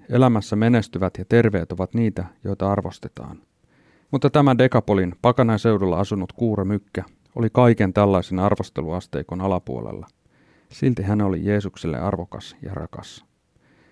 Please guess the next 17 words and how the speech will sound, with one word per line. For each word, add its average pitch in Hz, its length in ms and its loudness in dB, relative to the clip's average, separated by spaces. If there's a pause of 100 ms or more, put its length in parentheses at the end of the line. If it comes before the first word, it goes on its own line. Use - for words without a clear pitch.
(120)
Kun 120 140 -6
Jeesus 127 340 2
saapui 113 400 2
tuon 98 220 -2
kuuromykän 98 600 0
kylään, 95 420 0 (380)
toivat 131 320 2
kyläläiset 113 580 4
hänet 104 400 -4 (360)
Jeesuksen 117 500 0
luokse 113 440 0 (180)
ja 110 80 -2
pyysivät, 117 540 2
että - 180 -6
Jeesus 104 400 -2
parantaisi 90 600 -2
hänet. 78 440 -12